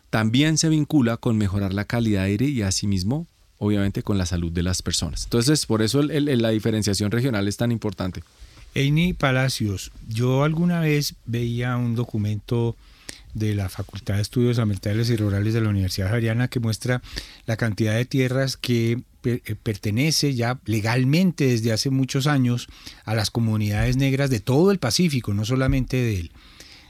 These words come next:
Speaker 2: del Chocó. ¿Cómo se vive eso? Usted está en, en Quibdó, ¿hay un problema de tierras en Quibdó o en, en el Chocó o eso ya está resuelto?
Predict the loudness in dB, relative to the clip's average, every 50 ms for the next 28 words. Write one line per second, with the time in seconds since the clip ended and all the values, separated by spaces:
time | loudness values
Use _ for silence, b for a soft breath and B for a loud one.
0 | B -4 -2 -2 -2 -2 -4 -4 -6 -2 0 2 2 2 2 B B B B B
1 | B B B 0 2 2 4 4 2 2 2 2 2 2 2 2 2 2 0 0
2 | 0 0 -2 -2 -2 -2 -4 -2 -2 -2 0 0 0 0 0 0 -2 -2 -2 -2
3 | -2 -2 -2 -4 -4 -4 -2 0 2 2 2 0 B B B B B B B -2
4 | 0 2 2 2 2 2 2 2 2 2 2 2 0 0 0 0 0 0 2 0
5 | 0 0 0 0 -2 -2 -2 -4 -4 -2 0 0 2 2 2 2 0 0 -2 -2
6 | -2 -2 0 -2 -2 -2 -2 0 0 -2 -2 -4 -4 -4 -2 -2 0 0 2 0
7 | 0 0 0 0 0 0 -2 -2 -2 -2 -2 -2 -2 -2 -2 -4 -4 -6 -8 -10